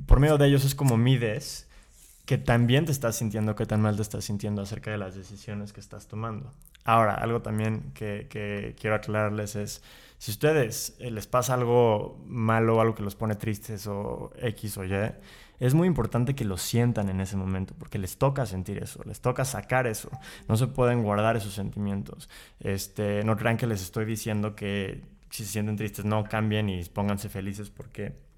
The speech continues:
se vale tener ese contraste y de eso se trata la vida. Entonces, es muy importante que esas emociones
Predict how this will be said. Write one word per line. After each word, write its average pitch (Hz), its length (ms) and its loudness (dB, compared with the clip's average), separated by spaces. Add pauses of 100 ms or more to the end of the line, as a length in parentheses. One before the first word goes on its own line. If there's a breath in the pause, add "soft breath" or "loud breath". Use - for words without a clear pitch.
(480)
se - 160 -4
vale 139 220 4
tener 117 260 0
ese 110 180 -4
contraste - 640 -8 (340 loud breath)
y 117 120 -2
de 113 100 4
eso 135 120 0
se 110 80 -4
trata 107 300 -2
la 110 120 0
vida. 120 340 -2
Entonces, 110 640 -6
es 120 140 -4
muy 139 200 6
importante 120 440 -2
que 120 80 -4
esas 110 140 -4
emociones 104 640 -4